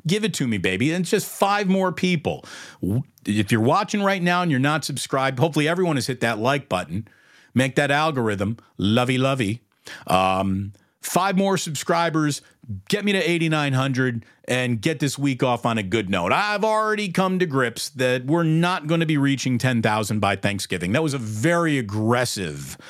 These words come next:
very aggressive goal. But again, if you wanna, if, if you wanna, you know, reach the stars, you at least gotta shoot for the moon, or maybe it's the other way around. In order to reach the moon, you gotta shoot for the star. Either way, we're not gonna get to the goal, probably,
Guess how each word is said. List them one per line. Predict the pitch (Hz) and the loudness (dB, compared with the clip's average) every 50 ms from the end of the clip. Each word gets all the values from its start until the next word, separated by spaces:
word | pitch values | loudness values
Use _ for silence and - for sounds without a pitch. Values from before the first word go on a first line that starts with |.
| - - - - - - | -18 -18 -18 -20 -8 -4
very | 147 135 139 151 180 190 185 185 175 165 | -2 0 2 4 4 4 4 4 2 2
aggressive | 156 120 123 127 131 113 - - 110 98 92 | 0 0 0 0 0 0 -2 -6 -6 -4 -2
goal. | 101 90 85 85 87 | -2 0 0 0 0
But | - 180 | 0 0
again, | 202 175 185 127 104 123 165 | 0 0 0 -2 0 -2 -2
if | 208 214 175 - | -2 -4 -4 -2
you | 180 175 | 0 0
wanna, | 170 160 160 160 156 151 143 - _ _ - - - - - - - - - _ _ _ | 2 2 2 2 0 0 -2 -4 _ _ -20 -20 -20 -20 -20 -20 -20 -20 -20 _ _ _
if, | - 156 135 147 151 147 143 156 - | 0 0 2 2 0 0 -2 -2 -2
if | 139 131 127 | -2 0 2
you | 143 147 | 2 2
wanna, | 143 156 160 165 165 160 156 151 151 | 2 2 2 2 2 0 0 -2 -2
you | 151 143 135 | -2 -2 -2
know, | 127 | -2
reach | 107 117 151 175 160 - - | 0 0 0 0 0 -2 -4
the | 175 - | -4 -4
stars, | - - 160 147 143 139 135 139 131 120 | -2 -2 0 0 0 0 0 0 -2 0
you | 131 131 127 | 0 0 0
at | 131 | 2
least | 123 131 135 - | 2 0 0 0
gotta | - 143 123 113 | 0 -2 0 0
shoot | - - 143 143 135 | 0 0 0 -2 0
for | - 131 | 0 0
the | 131 127 | 2 2
moon, | 120 113 107 104 104 104 | 2 2 2 2 2 2
or | 107 104 107 | 2 2 2
maybe | 117 127 139 143 | 2 2 2 0
it's | 135 - | -2 -2
the | 135 | -4
other | 120 117 | -2 0
way | 113 113 107 | 0 0 0
around. | 101 104 95 92 92 95 104 107 107 113 120 | 2 0 0 0 -2 -2 -4 -6 -6 -6 -4
In | 107 107 | -2 0
order | 120 127 120 113 | 0 0 2 0
to | 113 104 101 - - - - _ _ _ _ _ _ | 0 0 -2 -6 -12 -20 -20 _ _ _ _ _ _
reach | 113 123 113 - | 2 2 2 0
the | - 104 | -2 0
moon, | 101 110 123 127 123 120 | 2 2 2 2 0 0
you | 113 | 0
gotta | 107 95 87 | -2 -2 -2
shoot | - - 123 110 | 0 -2 -2 -2
for | - 113 | -2 -4
the | 104 95 | -4 -2
star. | - - - | -4 -2 -2
Either | - 262 285 240 165 | 0 0 0 2 2
way, | 139 127 | 2 2
we're | 151 233 | 2 2
not | 302 294 277 | 2 2 0
gonna | 247 247 240 | 0 0 0
get | 202 226 170 - | -2 -2 -2 0
to | 185 | 0
the | 165 | 0
goal, | 147 120 151 156 147 110 92 73 73 76 95 - - _ _ _ _ _ _ _ _ | 2 2 2 2 2 2 0 -2 -4 -8 -10 -16 -20 _ _ _ _ _ _ _ _
probably, | - 156 151 123 208 95 85 76 - - - | 0 0 0 0 -2 -4 -6 -6 -8 -10 -16